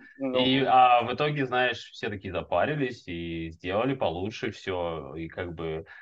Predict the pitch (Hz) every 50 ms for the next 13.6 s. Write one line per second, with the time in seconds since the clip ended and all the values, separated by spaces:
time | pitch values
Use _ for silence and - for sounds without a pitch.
0 | - - _ - 104 - - 113 107 107 104 104 - - - 101 - 92 85 78
1 | - - - 87 80 80 82 101 147 180 151 120 101 98 98 90 85 85 - -
2 | 170 165 143 - 143 135 135 - - - - - - - 117 117 110 104 107 110
3 | 104 101 95 95 98 95 - - 160 208 208 190 160 147 143 131 117 104 - -
4 | 101 90 85 98 107 110 110 - - 98 95 - 95 90 92 95 92 87 87 90
5 | 90 92 90 90 - - - - - - 107 113 123 127 127 147 139 117 101 92
6 | 92 110 139 180 208 208 185 160 143 135 127 - - - 127 117 110 - - -
7 | - 151 - 160 151 110 - - - 160 156 151 151 156 156 156 143 127 123 127
8 | 127 127 - - 156 151 147 143 143 143 143 143 143 143 143 139 135 135 135 139
9 | 139 139 - 190 214 262 - - 180 156 - - - 151 - 311 240 180 147 113
10 | 123 143 143 160 160 160 143 185 170 170 175 - 131 - 160 156 156 143 143 -
11 | - - - - - - 220 156 185 170 - - 165 156 156 147 156 214 254 202
12 | 156 147 135 131 135 139 139 151 160 175 - 160 156 - - 147 135 - 147 151
13 | 156 151 - - 165 156 - 160 143 127 - 151